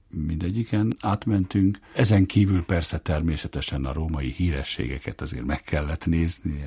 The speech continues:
egy, eh, Viktor Emánuel emlékmű, egy Trévi kút, egy stb. És ami nagy élmény volt mindenféleképpen a Szent Lépcső,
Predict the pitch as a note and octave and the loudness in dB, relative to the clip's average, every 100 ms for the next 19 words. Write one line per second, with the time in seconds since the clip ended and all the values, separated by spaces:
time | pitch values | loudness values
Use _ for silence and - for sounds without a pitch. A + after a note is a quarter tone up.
0 | C#2 C2+ - A1 A1+ A#1 B1 C#2+ F#2 - | -10 -12 -10 -10 -10 -10 -6 -4 -4 -4
1 | C#2+ C#2+ D2 C#2+ D2+ D2 D2 D2 C#2 C#2+ | -4 -4 -4 -6 -6 -4 -4 -6 -6 -6
2 | C#2+ C#2 C2+ C2+ - F#2+ F2+ D#2 - D2 | -4 -4 -6 -8 -2 0 2 0 -4 -6
3 | D2 - - - - E3+ E3 - - - | -6 -10 -4 -2 0 2 2 0 -10 2
4 | G#2+ G2 F2+ - - G2 G#2 A2 E3 C#3 | 4 6 4 0 -2 4 8 10 10 10
5 | F#2 E2 D#2+ D#2 D2+ D#2+ C#2+ C#2+ C#2 - | 6 6 2 0 -2 -2 -2 -4 -6 -10
6 | - - F#2+ D3+ A2 E2+ E2 E2+ D#2 D#2+ | -10 4 8 10 8 4 0 -2 -2 -4
7 | - D#2 - G2 F#2+ F#2+ F#2 - G#2+ F2+ | -2 -4 -4 -2 0 -2 -4 0 2 2
8 | D2+ C2+ B1+ - - B1+ C#2+ A#2 | 0 -4 -6 -8 -8 -6 -4 -6